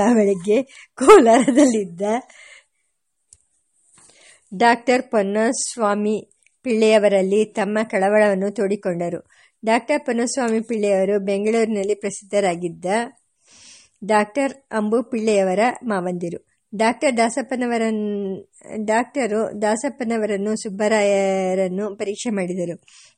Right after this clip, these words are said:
ನಾಡಿ ಪರೀಕ್ಷೆ ಇತ್ಯಾದಿ. ಯಾವ ವ್ಯಾಧಿಯ ಇರುವಿಕೆಯೂ ತೋರಲಿಲ್ಲ. ತಮಗೆ ನೋವು ಏನೂ ಇಲ್ಲವೆಂದು ಇಬ್ಬರು ಯುವಕರು ಹೇಳಿದರು.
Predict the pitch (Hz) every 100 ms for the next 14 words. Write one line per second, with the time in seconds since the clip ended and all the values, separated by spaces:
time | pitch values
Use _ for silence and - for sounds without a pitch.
0 | - 208 208 262 - 208 - 190 190 165
1 | 170 - _ - _ - 214 226 254 269
2 | 254 233 226 220 226 160 220 220 214 220
3 | 202 208 208 214 220 185 170 170 156 -
4 | _ _ _ _ - 240 240 247 247 233
5 | 247 247 240 233 226 220 214 208 220 214
6 | 190 202 208 - 214 196 196 190 196 196
7 | 170 180 160